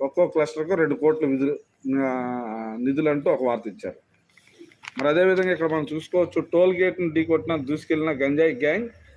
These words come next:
వెంటాడి పట్టుకున్న డిఆర్ఐ అధికారులు,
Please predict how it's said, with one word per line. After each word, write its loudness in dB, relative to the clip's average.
వెంటాడి 2
పట్టుకున్న 0
డిఆర్ఐ 4
అధికారులు, 2